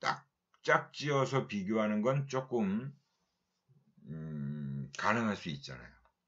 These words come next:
그리고 이제 각 개인의 순위를 매길 때는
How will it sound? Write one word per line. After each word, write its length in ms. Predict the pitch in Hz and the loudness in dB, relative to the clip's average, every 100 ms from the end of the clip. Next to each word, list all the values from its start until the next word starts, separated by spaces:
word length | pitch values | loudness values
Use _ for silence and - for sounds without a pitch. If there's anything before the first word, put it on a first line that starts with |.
| _ _ _ _ _ _ _ _ _ _ _ _ _ _ _ _ - - _ _ - - _ | _ _ _ _ _ _ _ _ _ _ _ _ _ _ _ _ -20 -20 _ _ -20 -20 _
그리고 340 | 110 143 170 | -2 4 6
이제 220 | 165 143 | 6 4
각 280 | - 123 123 | 2 2 2
개인의 360 | 120 117 135 139 | 6 6 8 4
순위를 520 | - 156 170 156 151 | 2 0 2 2 4
매길 360 | 123 104 104 87 | 4 2 2 0
때는 440 | 98 120 90 69 | 0 2 0 -4